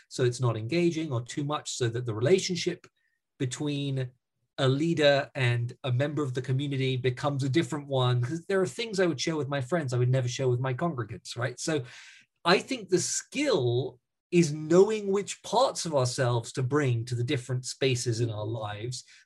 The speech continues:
There may not, I mean, it, it, maybe it's nice to think that there would be a place where you can bring all of yourself. But I think maybe it's about what you were saying, Sanderson, about safety,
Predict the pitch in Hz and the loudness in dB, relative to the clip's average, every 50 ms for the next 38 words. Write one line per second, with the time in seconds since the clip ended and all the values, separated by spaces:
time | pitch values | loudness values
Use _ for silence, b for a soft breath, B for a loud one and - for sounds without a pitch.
0 | _ - 175 185 185 190 202 226 240 233 233 247 233 B B B B - 208 226 | _ 4 4 6 6 6 4 2 0 -2 -4 -6 -6 B B B B -6 -4 -4
1 | 226 202 175 - 202 190 196 - - _ _ _ _ _ _ _ 208 214 208 208 | -4 -4 2 4 4 4 4 2 -4 _ _ _ _ _ _ _ -10 -10 -6 -4
2 | 220 240 277 285 269 269 247 185 185 185 - - 180 170 156 143 127 - - 135 | -2 0 0 0 0 2 4 4 4 4 2 0 0 0 0 -2 -4 -6 -8 -10
3 | 123 - 151 139 131 127 - - - - - _ _ _ _ _ _ _ _ _ | -6 -4 -4 -4 -4 -4 -6 -10 -18 -18 -20 _ _ _ _ _ _ _ _ _
4 | _ _ _ _ _ _ _ _ _ _ _ _ _ - - - 139 139 139 135 | _ _ _ _ _ _ _ _ _ _ _ _ _ -6 -4 0 2 2 2 2
5 | 135 123 131 139 127 123 - - 143 131 127 120 - 139 131 127 123 123 135 127 | 2 2 2 2 2 2 0 0 2 2 2 2 0 -2 -2 -2 -2 0 0 0
6 | 123 123 131 127 123 120 120 120 117 117 113 113 113 104 - - - 98 - - | 0 2 2 2 4 4 2 2 0 0 -2 -4 -6 -6 -6 -6 -6 -6 -6 -8
7 | 120 - - - - _ _ b b b b b b _ - 180 196 196 - 277 | -10 -12 -14 -18 -20 _ _ b b b b b b _ 4 6 6 6 4 2
8 | 269 233 226 233 254 262 247 240 208 - - 196 196 180 - 196 185 175 175 170 | -2 -6 -4 -6 -6 -6 -6 -8 -10 -6 -4 -4 -4 -2 0 -2 0 0 2 2
9 | 175 185 - - _ - 170 170 151 165 170 165 160 139 123 - 175 170 170 156 | 2 2 0 -2 _ -4 -4 -4 -2 -2 -2 -2 -2 -4 -4 -2 -2 -2 -2 -2
10 | 139 123 - 151 147 139 127 - 147 139 131 123 131 127 143 - - - - 151 | -4 -6 -4 -4 -4 -4 -6 -6 -6 -6 -4 -2 -2 -2 -2 -4 -6 -6 -4 -4
11 | - - - - - - 127 117 110 110 104 101 | -4 -6 -8 -10 -4 -2 -2 0 0 -2 -6 -12